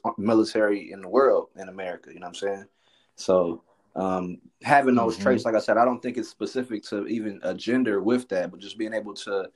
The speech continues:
Speaker 1: um, to, you know, grow your own food and, and, uh, protect yourself, things like that. Them is impor-, that's important for everybody.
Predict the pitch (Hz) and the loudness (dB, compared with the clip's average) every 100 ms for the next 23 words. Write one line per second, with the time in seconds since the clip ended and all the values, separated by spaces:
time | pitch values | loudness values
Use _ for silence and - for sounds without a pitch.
0 | _ _ _ _ _ _ _ - 101 101 | _ _ _ _ _ _ _ -2 2 2
1 | 98 95 - - 120 113 123 151 143 156 | 0 -6 -12 -2 0 0 -4 -4 -2 -4
2 | - 120 139 139 131 131 123 143 139 113 | 2 4 6 6 6 4 2 2 4 4
3 | 101 95 92 92 87 98 95 90 85 98 | 2 -2 -8 -10 -10 -8 -8 -10 -8 -2
4 | 95 92 90 - - - 143 - 113 - | 0 0 -2 -4 0 2 2 0 -6 4
5 | 110 87 - - 113 107 98 113 98 127 | 4 4 -2 -8 -6 -4 -2 -2 0 -4
6 | 135 110 87 123 120 120 127 120 120 123 | -8 -14 -8 -2 -2 -2 0 0 0 -4
7 | 98 87 | -2 -6